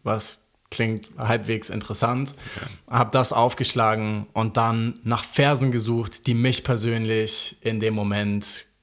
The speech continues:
Speaker 1: berührt haben, getroffen haben.
Speaker 2: So was hast du gemacht?
Speaker 1: Ja, so was hab ich gemacht. Oder w-,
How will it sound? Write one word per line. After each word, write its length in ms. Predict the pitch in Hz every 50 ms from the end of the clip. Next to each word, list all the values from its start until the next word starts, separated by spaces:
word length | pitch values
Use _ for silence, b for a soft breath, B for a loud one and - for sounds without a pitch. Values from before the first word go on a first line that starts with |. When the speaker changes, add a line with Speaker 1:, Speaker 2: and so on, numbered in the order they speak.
| _
Speaker 1:
berührt 500 | - 117 107 101 120 131 127 117 - -
haben, 260 | 107 104 110 107 107 104
getroffen 480 | 107 107 - - 113 107 - 123 110
haben. 300 | 104 107 110 113 113 117
Speaker 2:
So 300 | 120 127 127 120 131 131
was 200 | 110 110 - -
hast 220 | 117 117 - - -
du 60 | 104
gemacht? 440 | 104 101 101 110 123 - - - - -
Speaker 1:
Ja, 220 | 107 113 113 110 107
so 80 | 110
was 220 | 113 113 117 110 113
hab 80 | 117
ich 160 | 110 107 98
gemacht. 320 | - 113 104 101 98 98 - - - - -
Oder 680 | 147 147 160 160 160 147 143 143 143 147 147 - - -
w-, 160 | - 117 107